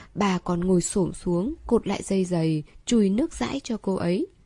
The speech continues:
Cô ấy một chút phản ứng cũng không có, chỉ cúi đầu chơi trò chơi.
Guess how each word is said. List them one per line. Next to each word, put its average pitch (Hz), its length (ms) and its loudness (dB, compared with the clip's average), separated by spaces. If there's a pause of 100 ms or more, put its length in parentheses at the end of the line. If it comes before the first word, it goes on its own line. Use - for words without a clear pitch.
(680)
Cô 226 80 8
ấy 185 400 4 (100)
một 214 200 4
chút 277 180 4
phản 214 220 0
ứng 180 180 2
cũng - 140 -4
không 202 200 -2
có, 185 360 0 (520)
chỉ 202 160 2
cúi 175 260 4
đầu 185 280 2
chơi 202 200 -2
trò 170 220 -2
chơi. 190 400 2